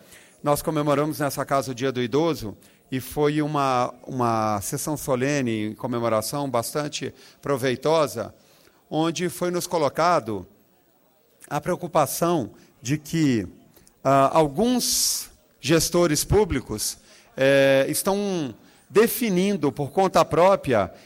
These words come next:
que a pessoa para se tornar idosa é a partir de sessenta e cinco anos, quando a Constituição diz que é sessenta anos. Então, em alguns hospitais, alguns lugares, a pessoa, viu, deputado Chico Vigilante?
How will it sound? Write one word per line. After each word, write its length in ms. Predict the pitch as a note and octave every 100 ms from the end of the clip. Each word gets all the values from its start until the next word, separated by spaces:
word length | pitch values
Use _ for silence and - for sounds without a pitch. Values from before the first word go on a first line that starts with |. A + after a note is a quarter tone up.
| _
que 160 | - E3+
a 60 |
pessoa 400 | E3+ E3+ - A3
para 140 | A3 G3
se 160 | G3+
tornar 340 | F3+ E3 D#3+ D3
idosa 380 | C3+ D#3+ F3
é 20 | F3+
a 20 |
partir 300 | F3 D#3 F#3
de 80 | -
sessenta 380 | F3 - F3
e 40 | F3
cinco 280 | - F#3 E3+
anos, 360 | C#3 A#2+ - - - -
quando 180 | E3 E3+
a 60 |
Constituição 720 | E3+ F3+ - F3+ F3 - E3 E3
diz 180 | E3
que 100 | -
é 40 | F3
sessenta 500 | - F3 - E3+ E3+
anos. 460 | D#3 A2+ A2 - - - - -
Então, 200 | G3 G3+
em 40 |
alguns 340 | F3+ D#3 F3+
hospitais, 680 | D#3+ D3 - C#3 E3 E3 D3+
alguns 300 | D3 C#3 D3
lugares, 640 | C#3 A#2+ D#3 E3+ B2+ A#2 - - -
a 80 | -
pessoa, 500 | - D#3+ - F3 F3
viu, 140 | E3 G#3
deputado 420 | F#3+ - D#3+ D3
Chico 180 | D#3+ C3+
Vigilante? 600 | C#3 C3+ B2 G#2+ -